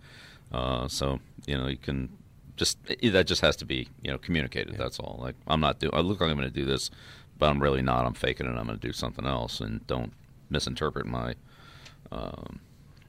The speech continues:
Speaker 1: my
Speaker 2: Yeah.
Speaker 1: alignment for something. And so, uh, you know, we just have to be, I would say, thorough and, and, um, you know, conscientious that we're, that everybody knows what we're doing. And, but those guys are very good at that, and certainly the experience that they have playing together, John Jones and,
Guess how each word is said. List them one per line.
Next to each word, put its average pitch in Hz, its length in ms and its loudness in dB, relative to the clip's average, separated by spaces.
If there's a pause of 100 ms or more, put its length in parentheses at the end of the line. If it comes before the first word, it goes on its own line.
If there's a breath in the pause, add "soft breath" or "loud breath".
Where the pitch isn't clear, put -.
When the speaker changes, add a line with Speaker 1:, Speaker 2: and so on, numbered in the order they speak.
(200)
Speaker 1:
my 120 140 2
Speaker 2:
Yeah. 64 80 4
Speaker 1:
alignment 73 380 6
for 62 120 -4
something. - 380 -6
And 80 120 -6
so, 110 300 4 (140)
uh, 113 320 2 (720 soft breath)
you 143 100 6
know, 120 60 10
we 123 140 10
just 107 120 4
have 107 180 8
to 90 100 0
be, 87 360 6
I 82 60 6
would 80 140 4
say, 82 180 4
thorough 85 560 4
and, 76 320 0
and, 71 320 -2
um, 67 480 -4 (460 soft breath)
you 78 100 -2
know, 76 80 -2
conscientious 87 720 2
that 73 220 0
we're, 71 340 -2 (460)
that 87 100 8
everybody 80 260 8
knows 71 220 2
what 69 80 -2
we're 67 60 0
doing. 67 320 -2
And, 76 200 -4
but 80 140 0
those 87 180 6
guys 65 220 4
are 62 40 -4
very 60 200 -2
good 65 160 0
at 60 80 -4
that, 60 260 -4
and 64 120 -8 (500 soft breath)
certainly 73 320 0
the 65 40 2
experience 71 440 0
that 67 80 -4
they 67 140 2
have 65 160 -2
playing 65 240 -4
together, 65 480 -4
John 65 240 -6
Jones 64 460 -6
and, 67 260 -10